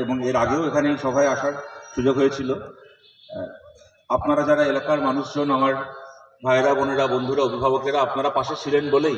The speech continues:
সেই কোভিডের সময় থেকে শুরু করে এখনো পর্যন্ত রেড ভলান্টিয়াররা, কমিউনিস্ট পার্টির তরুণ কর্মীরা খালি রাজনৈতিক নয়, যে সামাজিক দায়িত্ব পালন করতে পেরেছেন,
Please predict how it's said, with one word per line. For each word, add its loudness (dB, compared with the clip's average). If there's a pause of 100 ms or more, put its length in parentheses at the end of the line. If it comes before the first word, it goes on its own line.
সেই -8
কোভিডের 0
সময় -4
থেকে -2
শুরু -8
করে 0
এখনো 0
পর্যন্ত -2 (760)
রেড 2
ভলান্টিয়াররা, 2
কমিউনিস্ট -2
পার্টির 0
তরুণ 0
কর্মীরা -2 (760)
খালি -2
রাজনৈতিক -2
নয়, 0
যে -2
সামাজিক 2
দায়িত্ব 2
পালন 2
করতে 0
পেরেছেন, 0